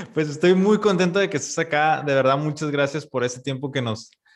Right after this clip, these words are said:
que me dedicas, que nos dedicas a, a, a estar acá en este podcast. Y para las personas que,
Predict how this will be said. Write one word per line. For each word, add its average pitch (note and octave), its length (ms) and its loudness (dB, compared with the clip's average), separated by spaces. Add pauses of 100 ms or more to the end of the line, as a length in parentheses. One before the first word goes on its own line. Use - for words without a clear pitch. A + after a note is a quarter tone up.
(400)
que B2 120 0
me B2 120 2
dedicas, C3+ 500 2
que C#3+ 80 -2
nos B2 140 0
dedicas B2 520 0
a, A2 140 0
a, G#2+ 540 -6
a - 40 -8
estar B2 220 0
acá B2+ 140 0
en B2+ 60 0
este C3 160 -4
podcast. C3+ 600 0
Y C3 120 -4
para C3 220 0
las C3 140 0
personas C#3+ 380 -4
que, B2 280 -8